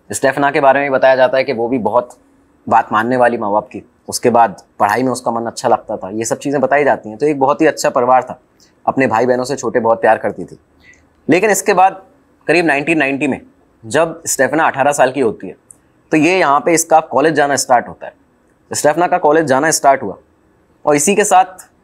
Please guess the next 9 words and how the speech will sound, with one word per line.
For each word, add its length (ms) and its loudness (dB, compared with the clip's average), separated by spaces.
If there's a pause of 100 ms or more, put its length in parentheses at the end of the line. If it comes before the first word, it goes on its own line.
(220)
एक 180 0
दिन 140 0
क्या 140 2
होता 220 2
है 60 0
नाइनटीन 280 -2
नाइंटी 280 -4
में 140 -2 (840)
कि 400 0